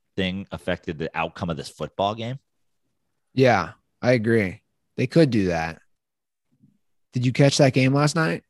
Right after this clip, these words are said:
Speaker 1: I did. Yes.
Speaker 2: It was an exciting game. I, I'll tell you what, Mac Jones, I know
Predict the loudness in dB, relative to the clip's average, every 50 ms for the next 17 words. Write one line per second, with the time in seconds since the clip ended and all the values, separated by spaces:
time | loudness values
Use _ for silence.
0 | _ _ _ _ -8 -8 -4 -2 0 -2 -2 -2 -8 -20 -20 _ _ _ -10 -8
1 | -8 -8 -10 -14 -20 -20 -20 _ _ _ _ _ _ _ _ _ _ _ _ _
2 | _ _ _ _ _ _ _ -20 _ _ _ _ _ _ _ _ _ _ _ _
3 | _ _ _ -20 _ _ _ _ -4 -2 0 2 2 2 4 6 6 4 4 2
4 | 2 4 4 6 6 4 2 0 0 -2 -2 -2 -4 -6 -6 -6 -6 -4 -4 -2
5 | 2 4 6 6 6 4 4 2 0 0 0 0 0 0 2 2 2 0 0 0
6 | 0 0 0 0 -2 -4